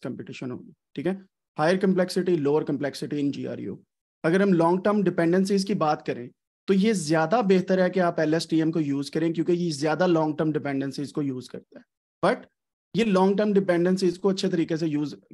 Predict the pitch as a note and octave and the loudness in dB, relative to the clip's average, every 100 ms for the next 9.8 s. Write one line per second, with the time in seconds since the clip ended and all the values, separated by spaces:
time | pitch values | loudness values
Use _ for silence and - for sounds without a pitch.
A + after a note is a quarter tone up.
0 | C#3 D3 F#3 F#3 F3 - F#3 G3+ E3 C3+ | -12 -2 2 2 2 0 0 2 2 -2
1 | B2 - C3 - _ _ _ - F#3+ A3+ | -8 -12 -14 -16 _ _ _ -2 0 2
2 | A3 G#3 F#3+ G#3 G#3 G3 G3+ F3+ F3 G3 | 2 2 2 2 0 0 0 0 0 0
3 | F3 E3+ F3+ D#3+ E3 A#3 F3 F#3+ - _ | 0 0 0 0 0 2 0 -2 -8 _
4 | - D#3+ E3 F3+ F#3 F#3 F3 D#3 E3 F3+ | -2 0 2 0 -2 -2 0 0 0 0
5 | F3 E3+ D#3+ D#3+ E3 E3+ E3 D3+ D3 D3+ | 0 0 0 0 0 -2 -2 -4 -4 -2
6 | D#3 D#3 D3+ C#3 E3 D#3+ D3 D#3 C#3+ D#3 | -2 -2 -4 -4 -2 -4 -4 -4 -2 -2
7 | D#3+ D3+ C3 C3 D#3 D#3+ D3 C#3 D#3+ D#3+ | -2 -4 -4 -6 -4 -2 -2 -2 -2 0
8 | E3 D3 C#3+ - D3 D#3 E3 D3 D3 C#3+ | 0 0 -4 -4 -4 -4 -4 -6 -6 -8
9 | C3+ C#3+ C#3 D#3+ D3+ D3+ D3 E3 | -6 -8 -6 -6 -6 -6 -4 -4